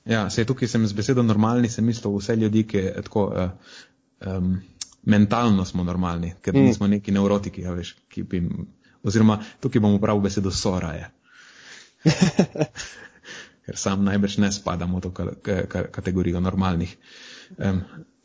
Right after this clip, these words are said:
Speaker 1: eh, nevrotipičnih, kot rečejo. <clears throat> Ampak okej, pustimo to ob strani.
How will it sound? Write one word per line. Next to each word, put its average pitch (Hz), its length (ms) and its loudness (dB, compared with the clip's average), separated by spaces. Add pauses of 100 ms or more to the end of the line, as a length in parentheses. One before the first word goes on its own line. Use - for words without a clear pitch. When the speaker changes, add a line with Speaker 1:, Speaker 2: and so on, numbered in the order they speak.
(680)
Speaker 1:
eh, 101 160 0
nevrotipičnih, 104 920 2
kot - 180 -12
rečejo. - 440 -8 (280)
<clears throat> 139 420 2
Ampak 110 280 2
okej, 98 240 0
pustimo 101 360 2
to 98 100 4
ob 92 80 0
strani. 131 340 2